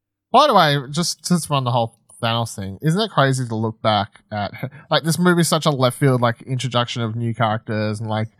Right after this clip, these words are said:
everyone thought this was just gonna be, like, a sort of spin-off, not really related to, to much Avengers, like,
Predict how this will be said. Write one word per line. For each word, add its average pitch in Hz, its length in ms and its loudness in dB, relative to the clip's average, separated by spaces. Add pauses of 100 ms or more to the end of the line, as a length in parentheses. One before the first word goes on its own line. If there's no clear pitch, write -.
(420)
everyone 135 240 2
thought 131 240 2
this 123 140 -4
was 127 140 -2
just 127 240 0
gonna 113 160 -2
be, 113 240 -2
like, 104 180 -2
a 117 80 -4
sort 110 220 -2
of 104 320 -2
spin-off, 113 520 -2
not 110 160 -6
really 113 200 0
related 104 420 -2
to, 107 380 -2
to 123 100 -6
much 110 240 -4
Avengers, 107 580 -2 (160)
like, 127 140 -4